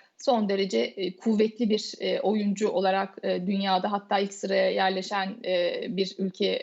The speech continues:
olmasını da düşünürsek, eee, ve özellikle yeşil enerji konusunun, eee, pandemi sonrasında da işte bu, eee, Ukrayna ve Rusya savaşı sonrasında da gündeme gelmesiyle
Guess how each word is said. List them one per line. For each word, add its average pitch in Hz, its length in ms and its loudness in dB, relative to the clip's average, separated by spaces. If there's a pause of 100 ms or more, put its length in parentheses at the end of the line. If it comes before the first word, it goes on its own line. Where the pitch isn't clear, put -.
olmasını 185 500 0
da 180 140 0
düşünürsek, 185 600 -4 (560)
eee, 220 680 2
ve 254 140 6
özellikle 233 460 2
yeşil 226 320 2
enerji 196 400 0
konusunun, 208 760 -2
eee, 190 300 0
pandemi 202 420 2
sonrasında 196 760 0
da 196 260 2 (360)
işte 196 640 0
bu, 196 400 2
eee, 190 320 0
Ukrayna 208 800 0
ve 185 280 0
Rusya 196 280 -4
savaşı 196 340 -2
sonrasında 202 640 0
da 190 100 4
gündeme 185 400 0
gelmesiyle 202 800 0